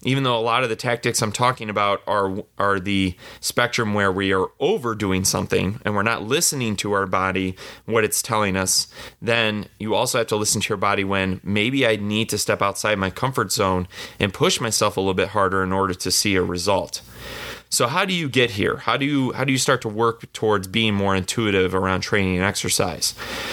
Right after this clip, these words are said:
Well, first is informing yourself. And just like that fourth point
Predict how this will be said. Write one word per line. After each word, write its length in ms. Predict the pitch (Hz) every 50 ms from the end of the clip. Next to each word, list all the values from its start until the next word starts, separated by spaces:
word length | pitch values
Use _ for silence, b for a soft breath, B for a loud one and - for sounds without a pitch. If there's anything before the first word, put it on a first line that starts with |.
| B B B -
Well, 120 | 117 117
first 460 | 110 - 175 190 170 143 135 - -
is 120 | 110 113 107
informing 480 | 107 101 - 123 120 110 101 98 90
yourself. 440 | 90 85 82 - - 92 101 - -
And 120 | 95 92
just 280 | 95 101 120 117 - -
like 180 | 117 107 101 -
that 160 | 113 104 -
fourth 340 | - - 110 110 104 - -
point 340 | - 113 107 101 95 -